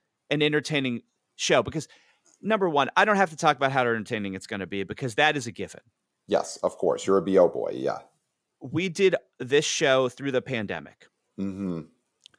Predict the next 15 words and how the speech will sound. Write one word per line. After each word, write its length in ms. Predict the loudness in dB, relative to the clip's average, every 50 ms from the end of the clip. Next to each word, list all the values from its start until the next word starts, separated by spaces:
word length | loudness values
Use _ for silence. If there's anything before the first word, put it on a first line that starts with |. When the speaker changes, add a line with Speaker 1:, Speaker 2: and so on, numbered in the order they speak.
| _ _ _ _ _ _ _ _ _ -6
Speaker 1:
If 160 | -6 -4 -2
you 140 | -2 0 2
don't 220 | 2 2 2 0
think 200 | -2 -4 0 4
I 140 | 4 4 4
can 320 | 0 -2 -4 -4 -4 -6 -8 _ _ _ _ _ _ _ _ -10
make 500 | -6 -2 0 0 0 -2 -4 -14 -20 _ _ _ -16
content 720 | -8 -4 -2 -2 -2 -2 -2 -2 -2 -2 -4 -10 -14 -20 _ _ 0
every 320 | 0 0 0 0 -6 -4
day 240 | -2 0 0 0 0
for 100 | -2 -6
three 180 | -12 -8 -6 -6
hundred 280 | -6 -6 -6 -10 -8
sixty-six 500 | -8 -8 -8 -8 -10 -8 -10 -10 -10 -6
days, 460 | -4 -2 0 0 0 -2 -4 -8 -14